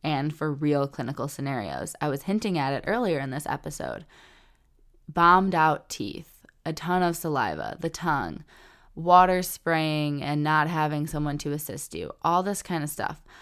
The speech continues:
Uh, you're just not prepared for it in sim lab, and you have to practice it in the real mouth. And everyone's mouth is different.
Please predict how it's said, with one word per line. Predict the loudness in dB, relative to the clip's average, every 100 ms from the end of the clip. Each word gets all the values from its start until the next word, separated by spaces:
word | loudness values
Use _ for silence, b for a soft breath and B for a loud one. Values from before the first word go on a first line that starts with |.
| B B B B -20 _ _ -4
Uh, | -2 -4 _ -4
you're | 0 2 0
just | -2 -4 -2
not | 0 0
prepared | -4 -6 -4 -4 -4
for | -2 0 0
it |
in | -2 -4
sim | -4 -2
lab, | -2 -2 -2
and | -2
you | -2
have | 2 0 0
to | -6
practice | -2 -2 -2 -6 -2
it | -2 -4 _ _ -6
in | -4 -2 -4
the | -4
real | -2 0 0
mouth. | -2 -4 -6 -8
And | -10 -8
everyone's | -6 -2 -2 0 -2 -2
mouth | 2 2 2 -4
is | -2
different. | -2 -2 -2 -2